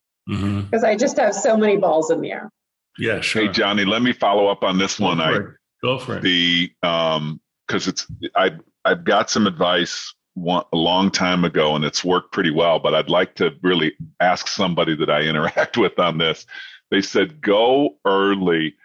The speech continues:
Speaker 3: to the financial person and get advice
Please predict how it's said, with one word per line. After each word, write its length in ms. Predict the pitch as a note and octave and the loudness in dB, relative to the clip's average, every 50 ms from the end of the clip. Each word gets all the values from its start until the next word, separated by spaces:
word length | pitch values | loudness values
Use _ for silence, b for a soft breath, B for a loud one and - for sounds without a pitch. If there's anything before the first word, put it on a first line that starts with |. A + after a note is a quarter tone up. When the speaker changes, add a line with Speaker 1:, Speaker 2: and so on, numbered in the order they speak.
| b b b b b _ - | b b b b b _ -4
Speaker 3:
to 100 | G2 F2 | -2 0
the 80 | D#2+ E2+ | 0 -2
financial 580 | - - F2+ E2+ F2 F2 F#2 F2+ - - G#2 | -2 0 0 0 0 0 0 0 0 0 -2
person 680 | E2 - - F#2+ F2 F2 E2+ - - G2 F2 E2+ E2+ - - | -2 0 0 2 2 2 2 0 0 0 0 0 -2 -2 -2
and 220 | D#2+ E2 D#2+ D#2+ | -2 -2 -2 -2
get 160 | C#2+ F2 F2 D#2+ | 0 0 0 2
advice 920 | D2+ C#2 C2 - - E2 E2 E2 D#2+ D#2 D2+ D2 - - - - - - | 0 -2 -4 -4 -2 0 2 2 2 0 0 -2 -4 -6 -6 -6 -8 -10